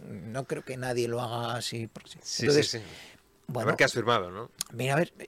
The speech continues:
Speaker 1: i-, igual, mm, lo tienes que, que, que, que revisar, y ver, pero vamos, mm, el, las tiendas dan el dinero al,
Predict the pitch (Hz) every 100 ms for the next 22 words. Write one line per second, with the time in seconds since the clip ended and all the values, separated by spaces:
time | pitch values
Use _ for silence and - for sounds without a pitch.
0 | - 117 - 101 113 123 120 120 117 143
1 | - 117 113 110 110 113 107 120 113 -
2 | - 110 107 107 110 110 117 - - -
3 | 98 - 110 107 - - 113 110 151 208
4 | 170 - - 131 120 117 - 123 160 -
5 | - 123 120 123 123 - - - 156 156
6 | 160 165 165 160 165 165 165 160 151 123
7 | - - _ _ _ - 165 156 240 240
8 | 240 - _ _ - 151 151 123 117 110
9 | 113 113 120 120 123 -